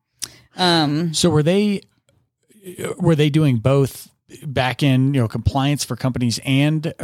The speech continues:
Speaker 2: originating, or were
Speaker 1: Not
Speaker 2: they?
Speaker 1: anymore. Yeah, she had stopped originating.
Speaker 2: Okay. So
Speaker 1: Yeah.
Speaker 2: they were supporting lending businesses in their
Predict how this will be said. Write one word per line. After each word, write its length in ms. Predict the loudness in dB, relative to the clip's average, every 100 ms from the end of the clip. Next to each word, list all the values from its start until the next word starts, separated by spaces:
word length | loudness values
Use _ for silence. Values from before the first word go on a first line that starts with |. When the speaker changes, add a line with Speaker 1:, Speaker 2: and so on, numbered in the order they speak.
| -4
Speaker 2:
originating, 720 | 0 0 0 0 0 0 0
or 200 | 0 0
were 180 | 2 0
Speaker 1:
Not 80 | 2
Speaker 2:
they? 120 | 2
Speaker 1:
anymore. 320 | 0 -2 -4 -10 _
Yeah, 220 | -2 -2
she 140 | -2 -6
had 120 | -4
stopped 280 | -2 -2 -4
originating. 640 | -10 -10 -10 -8 -8 -4 -2
Speaker 2:
Okay. 400 | 0 0 -2 -10 -4
So 120 | -2
Speaker 1:
Yeah. 20 |
Speaker 2:
they 140 | 2 2
were 180 | 2 0
supporting 1080 | 0 0 -2 2 2 4 2 2 0 -2 -8 _ _ _
lending 340 | -2 2 2 2
businesses 580 | 0 0 0 0 0 2
in 120 | 2
their 460 | 2 0 -2 -4